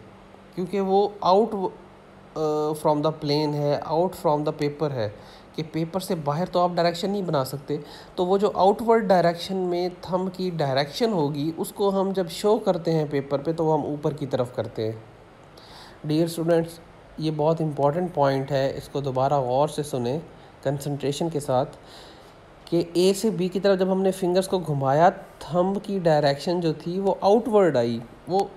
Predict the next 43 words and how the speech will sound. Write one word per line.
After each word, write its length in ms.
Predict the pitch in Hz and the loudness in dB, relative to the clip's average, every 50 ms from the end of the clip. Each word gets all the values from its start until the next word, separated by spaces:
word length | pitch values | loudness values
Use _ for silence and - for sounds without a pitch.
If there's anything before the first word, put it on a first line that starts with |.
| - - | -14 -8
हमारी 320 | - 165 165 185 214 226 240 | -4 0 4 4 4 4 4
तरफ 300 | 226 214 170 156 - - | 0 -2 -2 0 2 2
आती 240 | 131 127 - 175 185 | 2 2 2 -2 -6
है, 120 | 311 349 - - | -6 -6 -4 0
outward 580 | 175 170 180 180 185 180 175 175 165 151 139 | 2 2 2 2 0 2 4 4 4 4 4
आती 280 | 120 113 - - 143 131 | 2 0 -2 -4 -6 -6
है 60 | 120 | -6
paper 340 | 110 - 123 113 - - 113 | -4 -4 -6 -6 -4 -6 -8
से। 380 | - - - - - - - - - - - - - - - - - - - - - - - - - - - - - - | -8 -10 -14 -16 -18 -20 -20 -20 -20 -20 -20 -20 -20 -20 -20 -20 -20 -20 -20 -20 -20 -20 -20 -20 -20 -20 -20 -10 -4 0
तो 80 | 170 | 0
वो 300 | 160 147 139 160 180 196 | 0 2 4 4 6 6
जो 140 | 208 196 233 202 | 6 4 2 2
outward 640 | - - 165 180 190 185 190 185 196 202 190 185 | 4 4 4 4 4 2 0 2 2 2 2 2
बाहर 360 | 175 160 151 151 160 185 220 220 | 2 4 4 4 4 4 0 0
की 120 | 214 220 | -2 -2
तरफ 240 | 185 202 190 190 170 | -2 0 2 2 4
direction 480 | 165 156 147 147 147 147 - 165 143 | 4 4 4 4 2 0 0 -2 0
आई, 160 | 143 139 147 160 | 0 0 0 0
उसको 260 | 175 165 - - 190 | -2 -2 -2 -2 0
हम 200 | 202 202 196 175 | 0 0 0 0
बना 300 | 151 139 131 135 143 156 | 0 2 2 2 2 2
नहीं 180 | 175 208 247 | 2 2 0
सकते। 400 | 240 - - 170 165 - - 143 143 | -2 -4 -6 -8 -6 -4 -2 0 0
वैसे 420 | 135 135 135 - - 143 160 277 - - - - - - - - - - - - | 2 0 0 0 -2 -4 -4 -4 -8 -12 -20 -20 -20 -20 -20 -20 -20 -18 -14 -8
हम 400 | 127 160 196 202 202 214 214 - - - - | -2 2 2 2 2 2 -4 -6 -8 -8 -8
उसको 400 | 180 185 - - - 202 196 196 | -8 -8 -8 -6 -2 -2 -2 0
फिर 200 | 196 214 202 185 | 0 0 -2 0
जब 220 | 165 170 180 170 | 0 0 -2 -2
शो 260 | 165 - - 196 208 | -2 0 2 2 2
करना 320 | 208 202 220 180 170 156 151 | 2 2 0 0 2 2 2
होता 220 | 147 143 147 160 | 2 2 0 -2
है 60 | 156 | -4
paper 340 | 160 151 143 143 - 139 135 | -2 -2 -2 -2 -2 -2 0
में, 240 | 127 127 135 151 151 | 0 0 0 0 -2
तो 80 | 165 | -2
हम 200 | 156 165 170 165 | 0 0 0 0
उसको 240 | 170 165 - - 185 | 0 -2 -4 -4 -2
ऊपर 360 | - - 185 180 180 185 175 | -2 -2 -2 -2 0 0 -2
की 100 | 165 160 | 0 -2
तरफ 220 | 151 139 147 135 123 | -2 0 0 0 0
बना 240 | 123 123 113 110 104 | 0 -2 -2 -2 -2
देते 280 | 95 104 101 - - 117 | -4 -6 -8 -6 -6 -6
हैं। 180 | 131 156 165 | -4 -6 -8